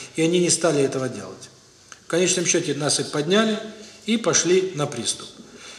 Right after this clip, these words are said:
И когда зашли туда, там увидели, так сказать, горящие дома и около тысячи трупов. Все покончили самоубийством. И вот там одна старуха осталась живых, она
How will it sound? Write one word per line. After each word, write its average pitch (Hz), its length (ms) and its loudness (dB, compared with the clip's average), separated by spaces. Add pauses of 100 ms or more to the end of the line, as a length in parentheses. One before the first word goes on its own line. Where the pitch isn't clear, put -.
(400)
И 151 120 -4
когда 180 420 4
зашли 170 400 4
туда, 214 440 4
там 185 320 2
увидели, 165 640 0
так 120 100 -4
сказать, 139 240 -4
горящие 139 480 2
дома 208 420 2 (120)
и 185 480 4 (220)
около 160 280 2
тысячи 160 400 2
трупов. - 480 -10 (600)
Все 208 220 2
покончили 156 540 0
самоубийством. 127 720 -4 (420)
И - 40 -10
вот 135 80 -6
там 151 160 0
одна 143 220 -2
старуха 156 400 2
осталась 127 380 0
живых, 190 280 -2
она 156 280 -4